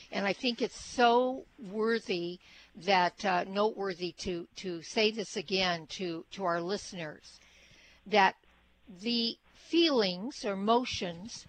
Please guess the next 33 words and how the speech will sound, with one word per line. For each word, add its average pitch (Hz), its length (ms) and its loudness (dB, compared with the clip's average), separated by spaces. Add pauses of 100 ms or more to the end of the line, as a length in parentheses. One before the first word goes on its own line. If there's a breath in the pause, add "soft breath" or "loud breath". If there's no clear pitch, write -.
(160)
the 220 140 0
emotions 254 580 -4
we 202 220 -2
have, 175 460 0 (1040 loud breath)
I 302 200 8
believe 240 480 -2
everything 220 640 2
is 160 180 -8
neutral. 175 600 -8 (300)
I 214 120 6
believe 254 280 2
the 214 80 -4
universe 226 560 0
is 180 200 -6
neutral. 202 720 -4 (1300 soft breath)
That's 233 300 6
what 254 120 2
I 214 180 8
believe. 185 400 -6 (320 loud breath)
I 226 160 6
believe 254 420 -2
that 214 240 4
it's - 340 -2 (100)
we 220 680 2 (240)
who 233 160 -6
give 214 260 4
it 233 160 4
meaning. 233 540 0 (320)
We 247 160 2
give 247 260 -2
meaning 247 500 0
to - 300 -8
everything. 208 680 0